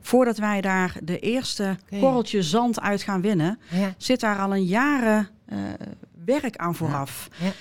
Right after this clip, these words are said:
Speaker 1: Hè, dus je kunt je voorstellen dat daar echt verantwoord mee omgegaan, eh, moet.
Speaker 2: Zeker.
Speaker 1: Maar ook, dat willen wij ook gewoon, dat dat op deze manier gebeurt.
Speaker 2: Ja.
Speaker 1: Dus vandaar dat wij daar ook, eh, zeer, eh, uitgebreid aandacht aan besteden.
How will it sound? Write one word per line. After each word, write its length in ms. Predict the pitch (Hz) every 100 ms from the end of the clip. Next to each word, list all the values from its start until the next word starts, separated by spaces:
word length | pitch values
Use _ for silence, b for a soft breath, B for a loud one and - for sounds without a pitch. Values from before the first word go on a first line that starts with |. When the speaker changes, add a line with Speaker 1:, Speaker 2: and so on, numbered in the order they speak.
| B
Speaker 1:
Hè, 100 | B
dus 140 | 240 240
je 60 |
kunt 200 | 233 254
je 80 | 240
voorstellen 480 | 226 269 269 214 202
dat 120 | 208
daar 160 | 214 208
echt 260 | - 262 -
verantwoord 920 | 240 233 262 311 294 196 185 208 -
mee 240 | 208 202
omgegaan, 640 | 262 254 185 196 180 175
eh, 240 | - - - - - -
moet. 440 | 170 185 269 - -
Speaker 2:
Zeker. 300 | 202 196 -
Speaker 1:
Maar 100 | -
ook, 240 | 247 247 - - 226 220
dat 180 | 214 185
willen 300 | 208 359 330
wij 220 | 208 180
ook 140 | 170
gewoon, 200 | - 165
dat 140 | 165 170
dat 260 | 170 - -
op 140 | 151
deze 260 | 190 175 170
manier 200 | 170 156
gebeurt. 500 | 165 185 143 - - b b
Speaker 2:
Ja. 180 | 196 214 -
Speaker 1:
Dus 180 | 190 -
vandaar 320 | 202 196 185
dat 120 | 180
wij 120 | 180
daar 120 | 160
ook, 180 | 160 160
eh, 160 | 165 156
zeer, 400 | 151 202 208 196
eh, 140 | 180
uitgebreid 520 | 180 180 175 - 165 156
aandacht 280 | 202 196
aan 60 | 156
besteden. 440 | 147 135 135 -